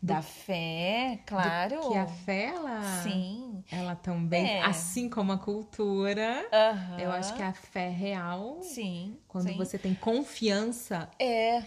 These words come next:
Speaker 1: né? Srila Prabhupada, ele, ele descreve no Bhagavad Gita, né, num dos significados da fé,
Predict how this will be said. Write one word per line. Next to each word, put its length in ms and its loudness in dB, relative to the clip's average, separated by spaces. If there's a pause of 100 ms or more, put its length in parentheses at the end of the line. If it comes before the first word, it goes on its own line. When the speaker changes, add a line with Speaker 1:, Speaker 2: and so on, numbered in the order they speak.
(140)
Speaker 1:
né? 160 0
Srila 300 2
Prabhupada, 920 -2
ele, 320 -2
ele 200 0
descreve 680 -2
no 80 2
Bhagavad 540 -2
Gita, 340 -4
né, 160 0
num 260 2
dos 160 -2
significados 720 -2
da 120 -2
fé, 400 -2